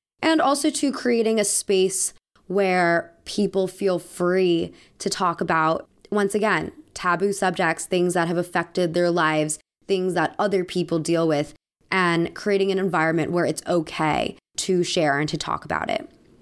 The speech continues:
The downside of all this to me is the fact that you can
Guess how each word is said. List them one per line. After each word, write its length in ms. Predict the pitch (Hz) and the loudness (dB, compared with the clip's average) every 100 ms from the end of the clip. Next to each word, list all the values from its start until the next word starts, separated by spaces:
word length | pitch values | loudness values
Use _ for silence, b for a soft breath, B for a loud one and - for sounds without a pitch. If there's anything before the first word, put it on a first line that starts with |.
| - _ _ _ _ _ b b b _ | -20 _ _ _ _ _ b b b _
The 80 | 233 | -4
downside 580 | 220 226 262 277 349 370 | 0 0 0 2 2 4
of 100 | 285 | 2
all 160 | 240 | 2
this 320 | 202 170 180 - | 2 0 -2 -2
to 120 | 208 | -2
me 560 | 185 160 175 190 196 - | 0 2 2 2 -2 -2
is 480 | 185 185 180 170 160 - _ _ | 0 2 2 0 -4 -8 _ _
the 140 | - | -6
fact 380 | 202 202 175 175 | -4 0 0 0
that 160 | 185 - | -2 0
you 140 | 185 | -2
can 420 | 175 175 170 156 | 0 0 0 0